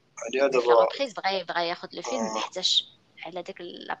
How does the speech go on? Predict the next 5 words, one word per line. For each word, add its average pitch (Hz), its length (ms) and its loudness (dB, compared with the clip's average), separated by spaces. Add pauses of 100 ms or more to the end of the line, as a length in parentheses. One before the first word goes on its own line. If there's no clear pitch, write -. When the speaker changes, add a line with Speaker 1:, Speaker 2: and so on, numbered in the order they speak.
Speaker 2:
promise 220 340 -6
ديال 175 240 -6
Dark 180 280 -6
يونيفرس. - 720 -8 (380)
Speaker 1:
آه. 107 420 -2